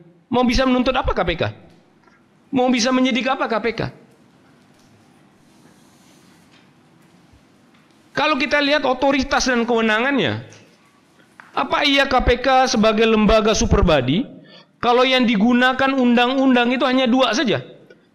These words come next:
Tipikor dan pencucian uang? Bandingkan dengan kepolisian, ratusan pasal bisa digunakan,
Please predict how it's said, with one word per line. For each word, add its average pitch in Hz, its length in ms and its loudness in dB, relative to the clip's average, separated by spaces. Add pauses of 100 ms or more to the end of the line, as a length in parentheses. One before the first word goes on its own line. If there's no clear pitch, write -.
Tipikor 262 480 -2
dan 254 160 0
pencucian 226 320 -2
uang? 185 400 0 (800)
Bandingkan 277 560 2
dengan 262 240 0
kepolisian, 254 480 -2
ratusan 240 800 -2
pasal 226 400 0
bisa 202 240 0
digunakan, 190 560 -2